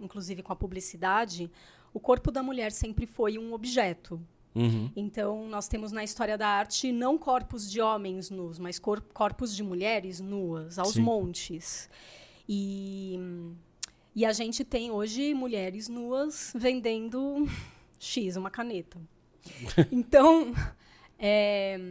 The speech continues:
Speaker 1: quando eu me coloco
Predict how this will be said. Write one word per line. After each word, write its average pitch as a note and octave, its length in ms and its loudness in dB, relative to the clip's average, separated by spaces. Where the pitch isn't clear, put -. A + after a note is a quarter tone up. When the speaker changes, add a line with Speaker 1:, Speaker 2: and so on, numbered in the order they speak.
Speaker 1:
quando C4 280 6
eu C4+ 120 6
me F4 100 6
coloco G3 880 0